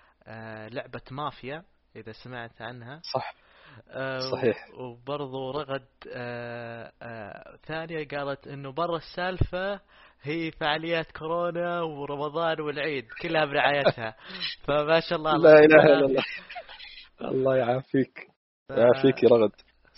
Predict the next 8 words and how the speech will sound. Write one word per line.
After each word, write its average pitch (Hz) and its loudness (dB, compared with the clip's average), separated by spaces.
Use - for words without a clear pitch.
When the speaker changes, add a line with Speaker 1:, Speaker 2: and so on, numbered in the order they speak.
Speaker 2:
صحيح، 165 8
أنا 160 10
لاحظنا 147 8
كثير 156 6
كانوا 135 4
يكلمونا، 131 2
وكثير 117 4
كانوا 139 4